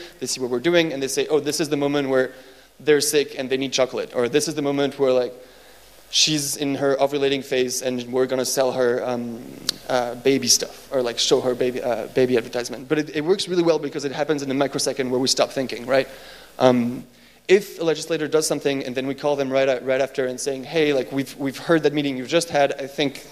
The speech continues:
um, your, your electors are not gonna be consistent with it," that might work better than, um,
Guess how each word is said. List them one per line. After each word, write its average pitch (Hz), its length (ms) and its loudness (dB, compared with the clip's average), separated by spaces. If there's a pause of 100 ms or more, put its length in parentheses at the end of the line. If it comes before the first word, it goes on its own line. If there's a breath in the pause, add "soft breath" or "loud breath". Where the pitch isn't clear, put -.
(500 loud breath)
um, 120 340 0
your, 127 300 0
your 120 160 -2
electors 156 360 2
are 147 40 -2
not 139 160 0
gonna 131 140 -2
be 131 220 -6
consistent 165 480 -2
with 139 120 6
it," 135 200 2 (680 loud breath)
that 151 140 2
might 156 140 2
work 147 200 2
better 135 340 0
than, 123 420 -6
um, 117 460 -2